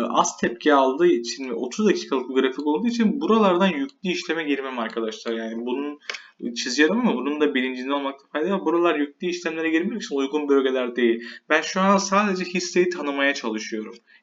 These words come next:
Yani grafiğini oturana kadar Astor'u tanımaya çalışıyorum. Hangi bölgeler burası için önemli olabilir? Hangi bölgeler önemsiz olabilir? Nerelerden trade edilebilir? Tamamen tanımadığım bir hisseyi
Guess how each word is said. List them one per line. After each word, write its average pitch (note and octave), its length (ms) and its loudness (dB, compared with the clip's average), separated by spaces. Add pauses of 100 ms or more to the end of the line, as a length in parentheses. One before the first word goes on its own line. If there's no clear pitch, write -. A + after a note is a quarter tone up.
Yani A#2+ 120 -10
grafiğini B2 600 0
oturana D3+ 520 2
kadar C3+ 340 -4
Astor'u D3+ 440 -4
tanımaya C#3+ 420 0
çalışıyorum. A#2 600 -4 (240)
Hangi D#3 380 -2
bölgeler A#2 400 4
burası A#2 240 2
için - 200 -10
önemli A2+ 300 -4
olabilir? A2+ 340 -4
Hangi C3+ 400 -8
bölgeler A#2 380 2
önemsiz A#2 460 -4
olabilir? A#2+ 360 -2
Nerelerden B2+ 540 -2
trade A#2 320 -4
edilebilir? A2+ 500 -8 (360)
Tamamen E3 460 0
tanımadığım C3+ 680 -2
bir C3 60 -2
hisseyi C#3 520 -4